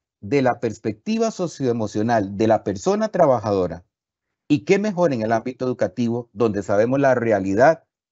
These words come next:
que tenemos en muchos centros educativos, donde hay estudios que han señalado la importancia del burnout en estos momentos,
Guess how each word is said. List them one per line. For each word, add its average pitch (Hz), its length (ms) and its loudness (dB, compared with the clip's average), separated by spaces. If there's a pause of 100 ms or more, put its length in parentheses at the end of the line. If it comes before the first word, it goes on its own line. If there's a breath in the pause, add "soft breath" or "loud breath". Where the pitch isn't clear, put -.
(120)
que 117 100 -4
tenemos 113 460 -6
en 95 100 -8
muchos 170 320 -6
centros 127 380 -6
educativos, 107 760 -2 (340 soft breath)
donde 120 300 2
hay 156 140 4
estudios 151 560 0
que 117 180 0
han 127 220 2
señalado 127 800 2 (320)
la 123 200 2
importancia 135 760 -2
del 123 200 -2
burnout 123 600 -2 (100)
en 104 180 -6
estos 117 300 -4
momentos, 113 720 -4